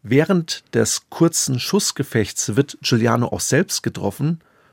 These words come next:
stürzt sich dann ins Gebüsch am Straßenrand und flieht in die Berge. Er ist jetzt ein Mörder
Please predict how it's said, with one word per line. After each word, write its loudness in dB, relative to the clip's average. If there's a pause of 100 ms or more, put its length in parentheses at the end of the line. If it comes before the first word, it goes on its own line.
(320)
stürzt 2
sich -4
dann 0
ins -8
Gebüsch -2
am 0
Straßenrand -2
und -2
flieht -2
in 0
die 0
Berge. -4 (1300)
Er 0
ist -2
jetzt -2
ein 6
Mörder 4